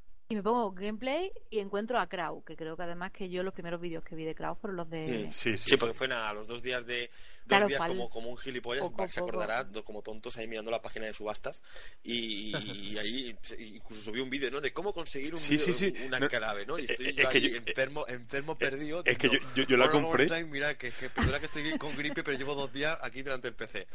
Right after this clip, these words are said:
Speaker 2: ¿sabes? O sea
Speaker 1: Pues el primer vídeo que vi tuyo de, de Rush era un vídeo en el que explicabas cómo matar a los zombies o cómo hacer algo con los zombies, y en mi juego no había zombies,
Speaker 2: Eh,
Speaker 1: ¿vale?
Speaker 2: claro, es
Speaker 1: Entonces
Speaker 2: que de culpa de Bach, bueno, ya que me echas a mí la culpa, se va a echar a Bach. Eh,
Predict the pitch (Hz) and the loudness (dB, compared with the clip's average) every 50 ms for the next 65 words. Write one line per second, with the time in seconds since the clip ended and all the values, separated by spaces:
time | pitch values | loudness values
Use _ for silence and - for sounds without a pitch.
0 | - - - - - - 131 156 139 - - 104 104 101 101 98 98 95 - - | -6 -4 -4 -4 -4 -2 -2 -2 -2 -2 -2 -2 0 0 0 0 -2 -4 -4 -6
1 | - - 269 233 233 240 233 233 233 226 247 269 294 311 302 302 302 294 - 285 | 0 8 8 8 8 8 4 0 -2 -4 -2 -4 -4 -4 -4 -4 -4 -4 -4 -4
2 | 285 285 294 262 - - 294 302 277 226 226 202 165 151 156 165 170 165 160 160 | -4 -4 -4 -6 -6 -6 -6 -8 -6 -4 -4 -4 -4 -2 -4 -4 -4 -4 -4 -4
3 | 156 151 156 151 151 151 151 156 156 165 170 185 226 262 294 320 302 - - 190 | -4 -4 -4 -6 -6 -6 -8 -6 -4 -4 -4 0 0 0 0 -2 -4 -6 -6 -4
4 | 208 240 247 240 269 262 277 311 320 302 269 208 214 208 - 196 - 180 190 226 | -2 -2 -2 -2 -2 -2 -2 -2 -2 -2 -2 -2 -2 -4 -4 -6 -2 -2 -4 -4
5 | - - 302 277 254 233 208 - 208 190 185 175 165 - - - 277 320 320 254 | -2 -2 -2 -2 0 0 -2 0 2 2 2 2 0 -4 -2 -2 -2 -2 0 0
6 | 208 190 - 202 202 208 208 196 190 - - 190 190 185 180 180 170 175 170 170 | 0 0 0 0 -2 0 2 0 0 0 -2 -2 0 0 0 0 0 0 -2 -2
7 | - 254 294 311 269 214 - - - - 240 - - 226 220 220 226 220 202 - | -2 -2 -2 -2 -2 -4 -4 -4 -8 -8 -8 0 0 2 2 4 2 0 0 -2
8 | - - 254 330 392 339 294 247 226 220 220 208 196 185 185 175 165 147 - - | -4 0 0 2 2 2 0 0 0 2 2 2 2 2 0 -2 -4 -4 -4 -4
9 | 233 311 381 392 311 220 160 - - - - - 208 185 226 - 208 220 214 214 | -2 -2 -2 0 -2 -2 -2 -4 -6 -8 -10 -10 -2 2 2 4 4 2 2 2
10 | 226 220 208 214 220 226 220 - 233 233 - - 320 - - - 285 220 120 - | 0 0 0 0 0 0 0 0 0 0 0 0 0 -2 -4 -6 -2 0 0 0
11 | 262 - - - 160 156 147 131 120 135 151 147 151 - - 127 104 110 110 101 | 0 -2 -6 -4 -2 -2 0 -2 0 2 2 0 0 -2 -10 -12 -10 -10 -8 -8
12 | 101 104 117 135 127 - 123 120 113 110 107 104 113 - 131 - 113 104 104 95 | -8 -8 -8 -8 -8 -8 -6 -6 -6 -6 -6 -6 -4 -6 -6 -6 -4 -6 -6 -6
13 | - - - - - - 123 120 - 95 95 95 92 90 - - - - 98 98 | -8 -12 -12 -10 -10 -8 -8 -6 -6 -6 -6 -4 -6 -6 -6 -10 -12 -10 -8 -6
14 | 95 98 95 95 | -6 -6 -6 -6